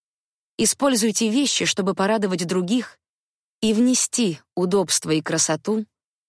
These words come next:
в собственные будни. Но следите за тем,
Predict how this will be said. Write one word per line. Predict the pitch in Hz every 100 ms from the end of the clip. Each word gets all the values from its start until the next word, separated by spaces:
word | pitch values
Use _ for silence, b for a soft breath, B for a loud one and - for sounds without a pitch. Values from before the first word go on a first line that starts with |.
| _
в | -
собственные | - 247 - - 214 214 214
будни. | 208 185 175 147 139 143 _ _ _ _ _ _ _ _ _ _ _ -
Но | 226
следите | 269 277 294 226 196 160
за | 170
тем, | 160 208 254